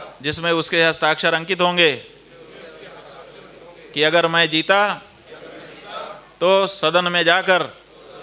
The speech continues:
पहला काम गौ माता को राष्ट्र माता के रूप में प्रतिष्ठित करने का और उनकी हत्या को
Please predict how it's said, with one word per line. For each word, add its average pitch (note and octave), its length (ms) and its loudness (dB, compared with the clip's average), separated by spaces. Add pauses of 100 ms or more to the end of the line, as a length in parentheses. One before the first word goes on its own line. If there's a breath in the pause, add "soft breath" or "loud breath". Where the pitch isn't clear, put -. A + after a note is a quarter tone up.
(880)
पहला F3+ 340 4
काम E3 400 2 (1000)
गौ E3 180 2
माता D#3+ 360 2
को E3 160 -2
राष्ट्र D#3+ 320 2
माता D#3+ 320 0
के D#3 180 -2
रूप D#3 240 -6
में D#3 100 -4
प्रतिष्ठित D#3+ 400 -8
करने F#3 300 0
का G3+ 360 0 (2250)
और E3 220 2
उनकी E3+ 300 2
हत्या F3 320 2
को F#3 480 0